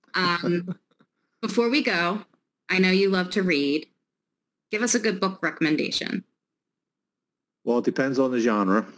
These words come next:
Speaker 2: So I'll just, I guess I'll talk a couple books I've finished over the past couple weeks, but one was, um, about the first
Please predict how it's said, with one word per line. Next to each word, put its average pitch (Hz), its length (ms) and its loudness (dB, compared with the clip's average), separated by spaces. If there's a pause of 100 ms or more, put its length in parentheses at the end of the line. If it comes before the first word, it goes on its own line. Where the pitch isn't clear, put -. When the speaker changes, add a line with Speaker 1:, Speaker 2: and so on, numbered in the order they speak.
(260)
Speaker 2:
So 104 640 0 (200)
I'll 104 100 -2
just, 104 340 -2
I 107 100 2
guess 113 180 2
I'll 110 120 0
talk 107 260 -2
a - 200 -12
couple 110 200 0
books 101 240 0
I've 87 240 0 (340)
finished 107 380 -4 (680)
over 98 100 0
the 95 80 2
past 104 340 -2
couple 98 240 2
weeks, 95 380 2
but 98 180 -6
one 107 340 0
was, 101 340 2
um, 95 440 0 (320)
about 104 640 -2 (280)
the 104 120 0
first - 500 -2